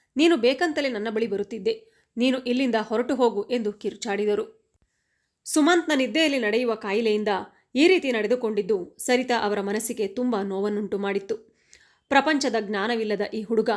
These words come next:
ಏಕೆ ಹೀಗೆ ನನ್ನ ಮೇಲೆ ಮೋಜಿಗೆ ಬಿದ್ದಿದ್ದಾನೆ? ಇದೇ ರೀತಿ ಮುಂದುವರೆದರೆ ನನ್ನ ಗೌರವ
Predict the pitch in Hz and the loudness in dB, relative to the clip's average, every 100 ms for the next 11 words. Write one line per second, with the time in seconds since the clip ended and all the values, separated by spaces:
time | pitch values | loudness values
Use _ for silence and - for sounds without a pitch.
0 | - _ _ - 277 349 339 285 240 208 | -4 _ _ 0 2 4 2 2 0 0
1 | 220 214 220 208 190 226 220 196 190 220 | -2 -2 -2 -2 -2 -4 -2 -4 -4 -2
2 | 202 196 196 196 _ _ _ 262 294 381 | -2 -2 -4 -8 _ _ _ 2 4 4
3 | 320 269 220 226 226 208 208 196 - - | 2 -2 -2 0 0 0 -2 -4 -8 -4
4 | 254 262 202 226 240 202 190 | -2 0 2 2 2 -2 -6